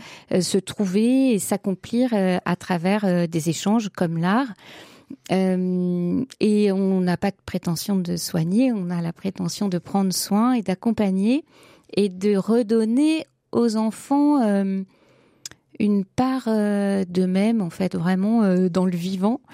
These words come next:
Et la joie, enfin, c'est ce terme un peu galvaudé, mais qui est réel.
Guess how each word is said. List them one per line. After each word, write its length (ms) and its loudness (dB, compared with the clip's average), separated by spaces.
Et 120 4
la 120 0
joie, 240 -2
enfin, 220 -2
c'est 220 -12
ce 160 -6
terme 420 0
un 140 2
peu 120 -4
galvaudé, 540 2
mais 140 2
qui 140 -4
est 40 0
réel. 480 2